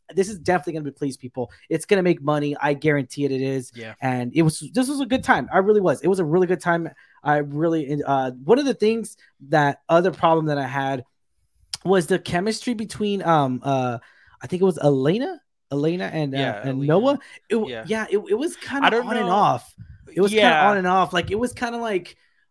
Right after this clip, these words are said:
Speaker 1: "Wait, what?" And then I get that we're trying to, maybe they were just being really good friends and everything, but a lot of it kinda, like, threw me off the ball. Like, it wasn't
Speaker 2: I
Speaker 1: hitting me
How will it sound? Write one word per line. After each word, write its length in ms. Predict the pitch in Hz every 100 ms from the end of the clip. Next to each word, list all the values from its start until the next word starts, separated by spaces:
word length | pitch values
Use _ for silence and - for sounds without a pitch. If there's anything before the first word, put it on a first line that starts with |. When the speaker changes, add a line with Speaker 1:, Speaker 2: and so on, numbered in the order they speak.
| -
Speaker 1:
"Wait, 300 | 160 147 107
what?" 440 | 113 147 196 - -
And 180 | 156 151
then 400 | 156 147 147 143 -
I 100 | 208
get 240 | 156 214
that 80 | 220
we're 80 | 208
trying 280 | - 202 196
to, 80 | 151 -
maybe 220 | 180 185
they 80 | 185
were 80 |
just 280 | 175 156 - - - -
being 300 | 190 185 175
really 200 | 147 165
good 180 | 156 156
friends 280 | - 156 156
and 80 | 165
everything, 300 | 160 170 143
but 200 | 147 113 - - -
a 80 |
lot 260 | 160 151 170
of 80 | 180
it 120 | 175
kinda, 400 | 170 165 160 135
like, 320 | 135 139 123 -
threw 140 | 160
me 180 | 160 151 -
off 300 | 151 - -
the 80 |
ball. 380 | - - 139 156
Like, 160 | 151 156
it 40 |
wasn't 340 | 143 165 165 170
Speaker 2:
I 40 |
Speaker 1:
hitting 300 | 135 156 180
me 220 | 208 220